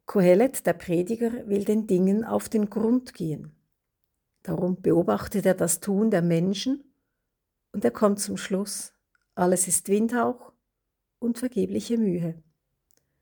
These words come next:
Doch er gibt sich damit nicht zufrieden. Er lässt sich auf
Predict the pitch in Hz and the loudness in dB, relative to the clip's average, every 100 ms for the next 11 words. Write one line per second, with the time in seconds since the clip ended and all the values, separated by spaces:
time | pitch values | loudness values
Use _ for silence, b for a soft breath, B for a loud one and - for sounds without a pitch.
0 | _ _ _ - 202 226 233 240 240 285 | _ _ _ -4 -4 -2 0 0 0 -4
1 | - 262 277 277 226 190 - 202 190 160 | -2 2 2 2 0 0 -2 -8 -6 -6
2 | 156 180 - 202 214 226 - 262 240 240 | -4 -4 -4 -2 0 0 -4 -4 -2 -2
3 | - | -4